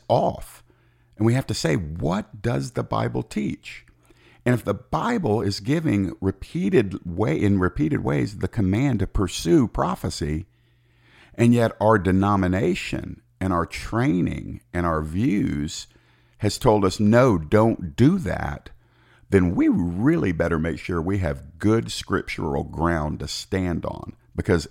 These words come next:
in essence, the command in the Bible is very clear. But why do some major denominations,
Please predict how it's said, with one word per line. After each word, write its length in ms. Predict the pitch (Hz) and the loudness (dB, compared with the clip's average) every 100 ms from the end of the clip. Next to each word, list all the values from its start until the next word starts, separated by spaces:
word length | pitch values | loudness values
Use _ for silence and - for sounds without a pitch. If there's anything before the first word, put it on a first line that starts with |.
| _ | _
in 180 | 95 85 | 0 0
essence, 520 | 110 151 - 80 - | 0 -2 -2 -6 -6
the 100 | - | -8
command 560 | - 87 80 80 156 202 | -4 0 2 2 2 0
in 80 | 78 | 0
the 80 | 78 | -2
Bible 500 | - 87 92 76 - | -2 -2 -2 -2 -4
is 160 | 76 69 | -6 -6
very 800 | 69 67 71 73 82 73 73 - | -10 -10 -4 0 2 0 -2 -10
clear. 580 | - - 92 95 64 73 - _ _ _ _ _ _ | -12 -8 -4 -4 -6 -8 -10 _ _ _ _ _ _
But 160 | - - | -2 0
why 240 | 87 101 | 2 2
do 140 | 147 175 | 2 0
some 480 | - 113 107 92 78 | 0 2 2 4 2
major 340 | 80 104 127 | 2 0 -2
denominations, 1080 | 67 110 104 120 95 78 - 95 123 - | -2 0 0 -2 -2 -4 -6 -8 -8 -14